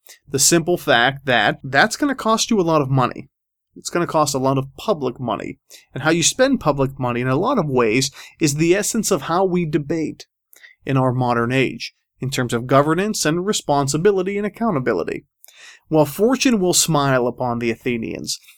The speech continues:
because in four eighty-three B C E, in a mine at a place called Laurium, a massive seam of silver is discovered,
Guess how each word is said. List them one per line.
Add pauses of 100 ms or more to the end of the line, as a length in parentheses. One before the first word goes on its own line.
(140)
because
in
four
eighty-three
B
C
E, (520)
in
a
mine
at
a
place
called
Laurium, (600)
a
massive
seam
of
silver
is
discovered,